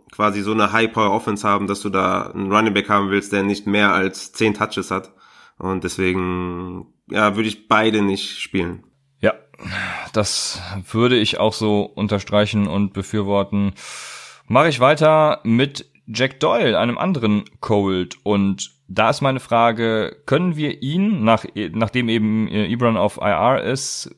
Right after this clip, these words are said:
Speaker 2: f-, als Tight End eins klassifizieren für den Rest of Season? Er hatte sechs Receptions aus elf Targets für dreiundsiebzig Yards und einen Touchdown gestern.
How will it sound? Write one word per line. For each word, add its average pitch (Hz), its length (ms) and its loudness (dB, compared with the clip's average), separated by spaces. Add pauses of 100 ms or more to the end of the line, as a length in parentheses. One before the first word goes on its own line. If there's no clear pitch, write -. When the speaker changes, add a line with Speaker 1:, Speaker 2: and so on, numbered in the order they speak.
Speaker 2:
f-, - 360 -20
als 113 240 0
Tight 147 220 4
End 147 320 -2
eins - 560 0
klassifizieren 104 640 -6
für 101 120 -6
den 101 120 0
Rest 101 220 -2
of 98 80 -6
Season? 123 240 -2
Er 113 80 6
hatte 120 200 2
sechs 131 300 -4
Receptions 139 480 0
aus 139 120 -4
elf 117 200 0
Targets 127 340 0
für 113 140 -4
dreiundsiebzig 123 640 0
Yards 120 240 2
und 110 80 -2
einen 117 180 0
Touchdown 90 320 -2
gestern. 104 380 -2